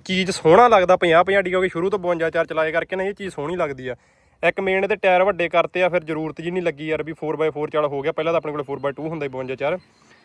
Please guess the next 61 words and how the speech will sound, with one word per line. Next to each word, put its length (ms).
ਕਿਉਂਕਿ 160
ਉਹ 80
ਫੋਰ 180
ਬਾਏ 140
ਟੂ 200
ਹੀ 120
ਆਇਆ 200
ਸੀ, 60
ਪੰਜਾਹ 300
ਪੰਜਾਹ 180
ਡੀ 180
ਚ 80
ਹੀ 60
ਆਇਆ 160
ਸੀਗਾ 200
ਫੋਰ 200
ਬਾਏ 140
ਫੋਰ 200
ਇਹ। 140
ਸੋ 60
ਉਦੋਂ 120
ਟਾਇਰ 260
ਬੜੇ 140
ਛੋਟੇ 260
ਆਉਂਦੇ 180
ਹੁੰਦੇ 160
ਸੀਗੇ, 180
ਹੁਣ 160
ਇਹਦੇ 100
ਟਾਇਰ 280
ਵੀ 60
ਵੱਡੇ 260
ਕਰਤੇ 300
ਆ 20
ਤੇ 120
ਏ 120
ਬੀ 120
ਸੀ 220
ਚ 80
ਵੀ 140
ਆ 140
ਗਿਆ 160
ਇਹ। 80
ਮਤਲਬ 240
ਜਿੰਨੀ 220
ਕੁ 80
ਆਪਾਂ 140
ਨੂੰ 80
ਜ਼ਰੂਰਤ 320
ਸੀ 80
ਯਾਰ, 140
ਤਕਰੀਬਨ 380
ਸਾਰੀਆਂ 280
ਜ਼ਰੂਰਤਾਂ 320
ਆਪਣੀਆਂ 180
ਪੂਰੀਆਂ 300
ਕਰਦਾ 280
ਇਹ 60
ਪੰਜਾਹ 240
ਪੰਜਾਹ 200
ਡੀ। 160